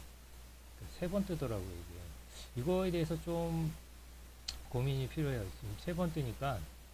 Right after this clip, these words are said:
이게 잘못하면은 값이 없을 경우, 이게 세 번 날아갈 수 있어요. 그리고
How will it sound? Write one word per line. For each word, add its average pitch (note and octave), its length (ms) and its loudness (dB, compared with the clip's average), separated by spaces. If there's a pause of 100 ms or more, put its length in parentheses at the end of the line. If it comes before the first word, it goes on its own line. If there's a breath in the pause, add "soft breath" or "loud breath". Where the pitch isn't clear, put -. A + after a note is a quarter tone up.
(480)
이게 A#2+ 300 0 (500)
잘못하면은 A#2+ 720 0 (460)
값이 A#2+ 200 0
없을 B2 320 0
경우, C3 220 -2
이게 A2+ 100 2
세 - 200 2
번 A3+ 160 0
날아갈 B2 380 4
수 - 120 -6
있어요. F#2 240 -8 (680)
그리고 G#2+ 420 -2